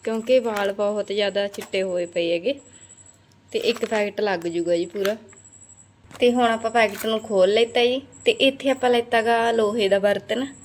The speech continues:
ਇਹਨੂੰ ਘੋਲਣ ਲਈ। ਤੇ ਜੇਕਰ ਤੁਹਾਡੇ ਕੋਲ ਕੋਈ ਲੋਹੇ ਦਾ ਬਰਤਨ ਨਹੀਂ ਹੈਗਾ ਤਾਂ ਤੁਸੀਂ ਕੋਈ ਵੀ ਬਰਤਨ ਲੈ ਸਕਦੇ ਹੈਗੇ, ਪਲਾਸਟਿਕ ਵਗੈਰਾ ਦਾ ਜਾਂ ਕੁਛ,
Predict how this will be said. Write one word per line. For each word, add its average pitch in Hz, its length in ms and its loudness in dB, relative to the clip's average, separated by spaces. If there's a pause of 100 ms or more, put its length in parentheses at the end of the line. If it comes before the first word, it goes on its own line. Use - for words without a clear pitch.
(880)
ਇਹਨੂੰ 220 300 0
ਘੋਲਣ 247 340 4
ਲਈ। 220 140 2 (1000)
ਤੇ 254 120 4
ਜੇਕਰ 247 320 2
ਤੁਹਾਡੇ 254 300 0
ਕੋਲ 240 220 0
ਕੋਈ 226 600 -4
ਲੋਹੇ 226 300 -2
ਦਾ 208 80 0
ਬਰਤਨ 208 340 -2
ਨਹੀਂ 214 300 -6
ਹੈਗਾ 226 260 -2 (220)
ਤਾਂ 220 100 -4
ਤੁਸੀਂ 214 500 -6
ਕੋਈ 208 300 -4
ਵੀ 226 200 -6
ਬਰਤਨ 202 520 -2
ਲੈ 190 180 2
ਸਕਦੇ 190 460 -2
ਹੈਗੇ, 220 220 0 (640)
ਪਲਾਸਟਿਕ 202 480 0
ਵਗੈਰਾ 190 380 0
ਦਾ 185 140 -2
ਜਾਂ 202 120 -2
ਕੁਛ, 214 220 -10